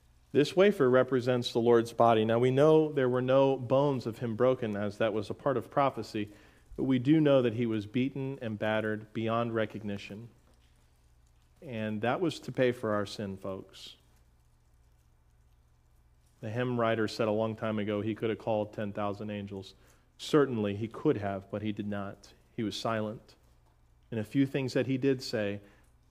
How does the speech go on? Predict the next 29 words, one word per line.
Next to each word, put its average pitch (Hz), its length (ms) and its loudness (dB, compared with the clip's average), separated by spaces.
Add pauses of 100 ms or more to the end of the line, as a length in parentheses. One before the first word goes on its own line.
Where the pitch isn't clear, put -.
(140)
on 107 120 -2
the 107 80 -4
cross, 104 380 -2
the - 80 -6
most 107 260 -2
significant 113 760 -6 (600)
was 107 200 -8
that 107 160 -2
it 107 120 -2
was 107 160 -10
finished. 101 600 -10
The - 80 -20
payment 110 360 -6
for - 120 -12
sin 104 260 -8
had 95 140 -10
been 98 100 -10
accomplished. 95 640 -16 (1400)
And 123 100 -6
so 127 140 4
we 131 100 6
remember 156 480 4
that 110 260 -2
beating, 135 360 -2 (1400)
that 107 160 -4
severe 127 720 2 (640)
punishment 143 640 -4
he 131 160 -2
endured 98 480 -4